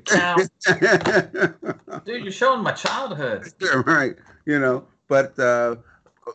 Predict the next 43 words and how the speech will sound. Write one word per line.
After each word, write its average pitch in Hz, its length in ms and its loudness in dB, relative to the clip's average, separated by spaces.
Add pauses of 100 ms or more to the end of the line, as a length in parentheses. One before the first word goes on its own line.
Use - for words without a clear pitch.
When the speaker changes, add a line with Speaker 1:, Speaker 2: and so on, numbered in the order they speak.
(260)
Speaker 2:
I 131 120 -2
mean, 131 300 4
and 135 300 0
again, 131 340 2
it's 110 140 -2
just 139 180 -10
there, 135 140 0
there's 127 280 -8
so 156 160 2
many. 147 500 4
You 120 160 2
know 123 100 4
what 123 100 2
I 123 40 2
mean? 131 300 0 (300)
Speaker 1:
Mm-hmm. 131 220 -10
Speaker 2:
Uh, 117 500 0
and, 110 260 2
and 117 180 2
I'm, 107 300 0
I, 101 300 0
I, 101 220 0 (140)
I 101 140 2
love 120 260 4
'em 120 140 4
all. 139 480 0 (440)
Uh, 110 380 4
obviously, 135 440 2
Star 123 400 4
Wars 110 360 2
is 98 100 -6
probably 104 400 -2
my 92 160 -2
favorite, 123 520 -2 (500)
you 110 160 4
know, 101 140 4
Speaker 1:
Okay. 107 80 0
Speaker 2:
simply - 360 -2
because 107 560 0
of 95 200 -4
what's, - 420 -4 (340)
you 117 120 4
know, 98 240 0